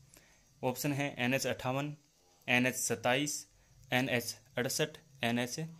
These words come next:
इक्कीस। तो इस-, इसका राइट आंसर ऑप्शन चार होगा, एनएच इक्कीस। क्वेश्चन बारह है, निम्न में से कौन से राष्ट्रीय राजमार्ग देबारी दर्रे से होकर गुजरते हैं?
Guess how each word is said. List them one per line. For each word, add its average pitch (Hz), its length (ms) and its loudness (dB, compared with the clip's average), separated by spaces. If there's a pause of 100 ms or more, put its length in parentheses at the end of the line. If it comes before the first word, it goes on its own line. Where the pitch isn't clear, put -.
(160)
इक्कीस। 110 440 -4 (480)
तो 143 60 0
इस-, 147 280 2
इसका 147 240 4
राइट 135 220 8
आंसर 135 260 0
ऑप्शन 127 320 -2
चार 120 260 2
होगा, 117 340 -2 (280)
एनएच 120 440 2 (500)
इक्कीस। - 500 2 (880)
क्वेश्चन 151 320 4
बारह 147 220 12
है, 151 400 -2 (140)
निम्न 170 360 6
में 143 160 6
से 135 420 2 (420)
कौन 185 220 8
से 190 240 6
राष्ट्रीय 147 440 8
राजमार्ग 117 600 6 (720)
देबारी 160 500 12
दर्रे 139 300 8
से 139 140 0
होकर 113 300 2
गुजरते 110 420 -2
हैं? 101 260 -4